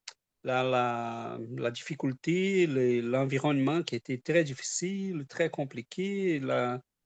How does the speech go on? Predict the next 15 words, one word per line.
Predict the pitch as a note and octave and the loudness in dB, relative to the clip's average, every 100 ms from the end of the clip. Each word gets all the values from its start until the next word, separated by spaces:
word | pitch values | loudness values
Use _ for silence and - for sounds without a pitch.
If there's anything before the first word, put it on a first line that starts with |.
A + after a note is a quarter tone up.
| _ | _
incompréhension | F3 - D#3+ C3+ C#3+ C#3 C3 - F#3+ F#3 | -4 2 2 4 2 2 2 2 4 4
des | C#3 | 4
médecins, | B2+ A2+ - - E3 F3+ E3+ | 0 -2 -4 -2 0 2 2
la | D3 | 2
conception | B2 C#3 - B2+ - D3+ | 0 -2 -2 -6 -2 0
matérialiste | C3+ B2+ A#2+ A#2+ C3 E3+ - | 0 0 0 2 2 -4 -6
qu'ils | - B2 A#2+ | -8 -6 0
avaient. | A#2 G#2+ C#3+ E3+ F3+ F3 _ _ _ _ _ _ _ _ _ _ | 0 2 2 2 0 -6 _ _ _ _ _ _ _ _ _ _
Et, | C#3 B2+ B2+ C3 B2+ B2+ B2 B2 - C4+ _ _ _ _ _ _ _ _ | -8 -6 -6 -6 -6 -6 -6 -8 -12 -20 _ _ _ _ _ _ _ _
mais | B2+ C3+ C#3 | -4 0 2
ça | C3+ - - F#3 G#3 | 2 2 6 8 8
pour | D#3 C#3 | 2 -2
dire | C3+ G#3 A#3 - | -4 -4 -4 -6
qu'on | E3 C#3 C#3 | -4 -2 0
a, | E3 | 0